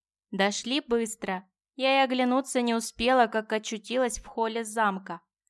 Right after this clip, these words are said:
«Лес Нитор, прошу идти со мной. Замок,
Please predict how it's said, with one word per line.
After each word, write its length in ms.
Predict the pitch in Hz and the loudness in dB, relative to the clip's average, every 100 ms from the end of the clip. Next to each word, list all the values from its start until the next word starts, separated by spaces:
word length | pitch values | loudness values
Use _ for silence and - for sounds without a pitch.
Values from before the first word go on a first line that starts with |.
| _ _ - | _ _ -2
«Лес 320 | 262 339 - | 2 2 4
Нитор, 640 | 302 294 269 233 208 208 _ _ | 0 2 4 6 6 2 _ _
прошу 480 | - 233 233 294 320 | 2 2 2 2 0
идти 260 | 320 294 302 | 0 -4 0
со 200 | 330 302 | 4 6
мной. 440 | 285 240 214 208 _ _ _ _ _ _ | 4 0 -2 -4 _ _ _ _ _ _
Замок, 640 | 214 208 269 247 214 214 | -10 8 12 12 10 4